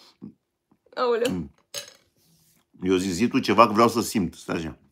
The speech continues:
Speaker 1: Ce?
Speaker 2: Zi și tu ceva.
Speaker 1: Să zic? A. <laughs> Mai am, pot să mai spun ceva?
Speaker 2: Zi, mă, ceva ce ai auzit azi pe YouTube.
Speaker 1: Ce am auzit pe YouTube astăzi?
Speaker 2: Curge
Speaker 1: Uh.
Speaker 2: bucul, exact, bravo. <laughs>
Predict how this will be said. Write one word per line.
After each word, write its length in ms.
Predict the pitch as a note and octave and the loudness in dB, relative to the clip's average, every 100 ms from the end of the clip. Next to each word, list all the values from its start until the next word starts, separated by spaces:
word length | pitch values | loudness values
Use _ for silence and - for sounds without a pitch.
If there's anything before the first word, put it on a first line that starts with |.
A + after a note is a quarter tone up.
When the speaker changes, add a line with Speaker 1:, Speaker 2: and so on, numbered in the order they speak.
| _ _ _ | _ _ _
Speaker 1:
Ce? 100 | B3+ B3+ _ _ _ | -20 -20 _ _ _
Speaker 2:
Zi 180 | C4 D3 | -8 -2
și 180 | G#4 A4 G#4 | -2 0 2
tu 80 | |
ceva. 400 | F#4 C#4+ G#3+ - - | 2 4 0 -2 -6
Speaker 1:
Să 120 | C4+ A#3+ | -8 -4
zic? 200 | C#4 - _ _ _ - | -6 -8 _ _ _ -8
A. 360 | A#3+ G#3 F#3+ _ - B2 B2+ - - | -4 -2 -4 _ -16 -16 -16 -20 -20
<laughs> 720 | - - A4 - E4 F#4 C4+ | -20 -6 -4 -4 -4 -4 -2
Mai 120 | A#3 G3+ | -2 -2
am, 100 | G3+ | -2
pot 180 | A#3+ | -4
să 100 | B3+ | -2
mai 120 | A#3 G#3 | -4 -4
spun 200 | - C4 | -4 -8
ceva? 380 | - G#3+ - - - - | -6 -4 -6 -6 -20 -14
Speaker 2:
Zi, 180 | F2 B2 | -2 0
mă, 140 | E3 | 0
ceva 240 | D#3 C#3+ D3 | 0 2 2
ce 100 | C#3+ | 2
ai 60 | B2+ | 0
auzit 280 | B2+ C3 | 0 0
azi 160 | C3+ A#2+ | 0 0
pe 100 | - | 0
YouTube. 400 | F#2+ F2+ B2+ - _ | -2 -2 -4 -6 _
Speaker 1:
Ce 100 | A#3 | -2
am 100 | A#3+ | 0
auzit 220 | A#3+ B3 | -2 -2
pe 80 | B3+ | -2
YouTube 340 | A#3 B3 B3 | 0 0 0
astăzi? 420 | A#3+ - D#4+ F#4 - _ - - - _ _ _ - G2+ | -2 0 -4 -4 -16 _ -18 -18 -20 _ _ _ -10 0
Speaker 2:
Curge 260 | B2+ B2 B2 | 2 6 4
Speaker 1:
Uh. 80 | |
Speaker 2:
bucul, 280 | B2+ A#2+ F#2+ | 6 2 2
exact, 380 | G#2+ G#2 B2+ A#2 | 0 4 4 4
bravo. 320 | G2 G#2+ E3 | 4 4 4
<laughs> 120 | G2 | 0